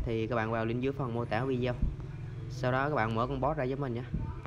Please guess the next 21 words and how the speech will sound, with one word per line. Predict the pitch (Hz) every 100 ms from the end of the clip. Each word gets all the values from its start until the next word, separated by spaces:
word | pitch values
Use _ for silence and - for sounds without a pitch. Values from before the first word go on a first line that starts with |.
| - - - - - - - - - - - - - - - - - - - - - - - - - -
Trên | - 127
bot | 151 170
thì | 127 113
các | 123
bạn | 110
ấn | 104
vào | 143
nút | 147
Start | 151 - 135 156
để | 113
chat | 139
với | 143
bot. | 139 - - - - - - - - - - - - - - - - - - -
Thì | 123 120
như | 127
các | 139
bạn | 123 120
đã | 120
thấy | 139 160
luôn | 147
là | 131 113 110 107 110